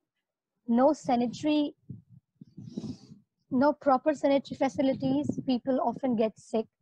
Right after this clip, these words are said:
This is what happened there in the novel too. Uh, this protagonist family is sick often because they do not have any, uh, medical facilities or sanitary facilities. That's one thing.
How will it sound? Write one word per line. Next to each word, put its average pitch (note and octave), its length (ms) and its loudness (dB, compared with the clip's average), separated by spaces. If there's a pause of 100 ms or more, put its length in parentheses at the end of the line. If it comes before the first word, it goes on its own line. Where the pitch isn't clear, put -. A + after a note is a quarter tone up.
This A3+ 180 -4
is A#3 140 -6
what B3+ 200 -2
happened A#3+ 380 0
there A#3+ 160 4 (500)
in B3+ 120 -2
the A#3+ 80 0
novel A#3 440 0
too. B3+ 220 0 (500)
Uh, A#3 180 0
this A3 220 -2
protagonist B3 560 0
family B3 420 0
is B3 100 -8
sick A3 200 -4 (320)
often A#3+ 440 -2 (420)
because A#3 260 -2
they A#3+ 100 -2
do A3+ 120 2
not A3+ 160 -2 (100)
have A#3 260 0
any, A#3 300 -2 (480)
uh, G#3+ 260 2 (100)
medical A3+ 320 -2
facilities A3+ 800 -4
or G#3+ 300 4 (1700)
sanitary C4 580 0 (340)
facilities. B3+ 680 -2 (420)
That's B3+ 280 -4
one B3+ 420 0
thing. C#4 260 -2